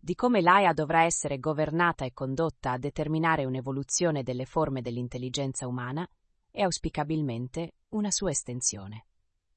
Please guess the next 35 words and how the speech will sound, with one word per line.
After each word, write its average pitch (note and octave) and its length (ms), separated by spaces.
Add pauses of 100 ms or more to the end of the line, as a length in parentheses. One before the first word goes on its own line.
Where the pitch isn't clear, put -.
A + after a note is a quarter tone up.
(120)
Cogliere C4+ 380
in F#3+ 100
questo G3+ 260
momento F3+ 340
di D3+ 100
grandi F3 360
cambiamenti D3 760 (400)
la F#3 80
necessità G3 540
di G3+ 100
immaginare D#3+ 640
nuove E3+ 320
forme F#3 380
e - 20
estensioni D#3 640
dell'intelligenza D3+ 800
umana D3+ 340
può - 160
aiutare E3+ 420
in D#3 80
maniera D3+ 380
decisiva E3 680
l'uomo D3 480
a D3+ 120
mantenere D#3 640
nelle C#3 240
proprie D3+ 360
mani D#3 340 (280)
il E3+ 160
timone G3 280
del G3 140
cambiamento D#3 600
e F#3+ 80
a D#3+ 80
governarlo, C3+ 760